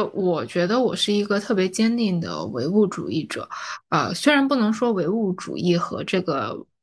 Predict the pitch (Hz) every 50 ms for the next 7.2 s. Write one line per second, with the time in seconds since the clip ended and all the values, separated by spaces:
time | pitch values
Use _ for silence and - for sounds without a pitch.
0 | _ _ _ _ - 214 214 202 196 208 - - 214 214 214 208 - - 156 165
1 | 190 202 196 170 92 87 - - - - - 175 - - 202 202 202 180 175 175
2 | - - 180 196 202 202 202 185 190 202 - 208 208 208 - 220 208 175 - 78
3 | 69 98 170 160 147 - - - - - - - - - 175 - - - - -
4 | 254 - 254 214 180 - 71 - - - - - 170 - 180 - 226 233 - 214
5 | 175 - - - - 240 226 - 208 208 220 220 - 202 165 - - - - -
6 | - - - - - 170 151 135 98 87 170 - 160 175 190 170 165 160 110 98
7 | 127 143 160 170